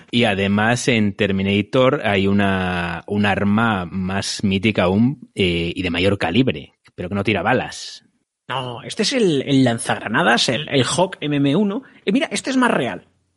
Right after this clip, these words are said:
Speaker 2: Este, este tiene ya, eh,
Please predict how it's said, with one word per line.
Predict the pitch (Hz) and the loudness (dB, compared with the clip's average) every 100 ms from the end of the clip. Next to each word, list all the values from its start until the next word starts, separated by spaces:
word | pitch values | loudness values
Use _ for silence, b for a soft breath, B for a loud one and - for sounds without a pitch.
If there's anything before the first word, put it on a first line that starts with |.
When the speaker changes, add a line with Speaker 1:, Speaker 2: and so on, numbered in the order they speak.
| - | -10
Speaker 2:
Este, | - 339 330 - 202 | -4 0 0 0 -2
este | - 262 254 233 | 0 2 2 2
tiene | 240 214 208 | 0 0 2
ya, | 208 220 262 B B B B | 4 2 0 B B B B
eh, | - 160 160 156 147 131 87 69 - | 2 4 4 4 2 0 -4 -8 -14